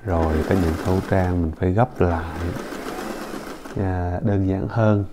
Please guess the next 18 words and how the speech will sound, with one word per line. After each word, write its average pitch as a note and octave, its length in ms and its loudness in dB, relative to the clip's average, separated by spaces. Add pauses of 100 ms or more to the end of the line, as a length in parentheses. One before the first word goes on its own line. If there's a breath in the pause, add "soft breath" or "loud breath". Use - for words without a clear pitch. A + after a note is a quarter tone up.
và E2+ 360 4
có F#2+ 120 0
những F#2 200 2
khẩu G2 180 -6 (100)
trang F#2 320 -2
nó F#2+ 520 -2
có G#2+ 140 0
cái G#2+ 180 2
độ D#2 160 2
môi F2+ 280 -2 (100)
thế G2 60 0
này. E2+ 180 0 (2750 loud breath)
Thì G#2 80 4
mình F#2 160 8
phải G2+ 180 0
lên G#2 560 4 (320)
YouTube A#2 520 2
mình F2 200 2